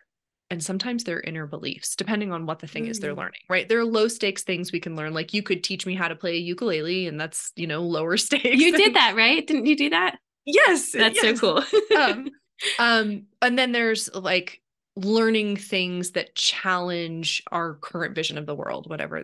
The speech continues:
Speaker 1: whatever that
Speaker 2: Yeah.
Speaker 1: is, or learning things that feel really hard, or learning things where our ego is really, um, resisting, 'cause it's like,
Speaker 2: Yeah.
Speaker 1: "I can't do that. I'm not good at it," right?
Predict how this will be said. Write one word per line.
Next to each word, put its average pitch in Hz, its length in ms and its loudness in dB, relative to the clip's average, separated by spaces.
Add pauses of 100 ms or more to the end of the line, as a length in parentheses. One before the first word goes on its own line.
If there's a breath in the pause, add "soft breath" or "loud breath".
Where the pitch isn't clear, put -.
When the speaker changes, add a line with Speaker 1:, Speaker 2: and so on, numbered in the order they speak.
(120)
Speaker 1:
whatever 156 340 -8
that 160 120 -4
Speaker 2:
Yeah. 170 220 -6
Speaker 1:
is, - 220 -10
or 202 120 -2
learning 202 320 0
things 190 200 -4
that - 160 -6
feel 180 120 -4
really 170 260 -2
hard, 165 320 -6
or 175 120 -4
learning 226 300 -2
things 262 200 -6
where 277 120 0
our 277 280 0
ego 240 680 0
is 180 200 -4
really, 160 760 -4 (400 loud breath)
um, 156 580 -6 (200)
resisting, 170 680 -4
'cause 170 160 -8
it's 170 140 -8
like, 185 100 -2
Speaker 2:
Yeah. 190 140 -4
Speaker 1:
"I 494 80 -4
can't 392 200 0
do 403 140 0
that. 277 160 -4
I'm 302 160 -4
not 285 180 -6
good 240 140 -6
at 180 100 -6
it," - 140 -6
right? 196 320 -4